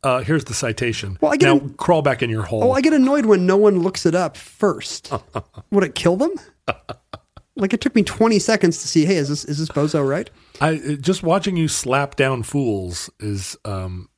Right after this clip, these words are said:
Speaker 1: it's one of the best things about Twitter.
Speaker 2: But when I told him that, the dictionary says Adventist, he's like, "Well, yeah, non-Adventists always say Adventist, whereas Adventists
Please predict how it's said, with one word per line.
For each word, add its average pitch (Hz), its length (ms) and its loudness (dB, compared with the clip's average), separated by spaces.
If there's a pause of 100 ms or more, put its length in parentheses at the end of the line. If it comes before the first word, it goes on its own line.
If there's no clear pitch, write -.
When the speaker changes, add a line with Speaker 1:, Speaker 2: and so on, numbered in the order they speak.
Speaker 1:
it's - 180 -16
one 123 160 -4
of 127 80 -4
the 135 100 -2
best 131 320 -4
things 180 180 -4
about 185 240 -4
Twitter. 85 340 -10 (440)
Speaker 2:
But 156 340 0
when 165 220 0
I 170 80 2
told 240 240 2
him 185 100 6
that, 139 220 -2
the 143 60 -4
dictionary 165 280 2
says 151 140 0
Adventist, 165 260 0
he's 131 140 -2
like, 120 180 -6
"Well, 143 160 0
yeah, 170 320 2 (140)
non-Adventists 160 2500 -2 (380)
always 160 480 2
say 151 160 0
Adventist, 135 500 -2
whereas 131 320 -2
Adventists 143 800 -2